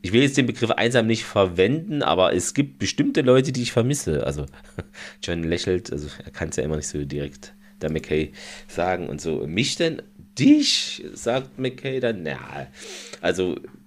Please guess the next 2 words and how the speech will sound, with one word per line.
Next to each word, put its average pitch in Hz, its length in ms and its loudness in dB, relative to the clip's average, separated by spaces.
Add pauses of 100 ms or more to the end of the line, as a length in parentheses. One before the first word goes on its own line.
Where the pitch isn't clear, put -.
ne, 95 520 0 (1040)
ähm, 80 520 -6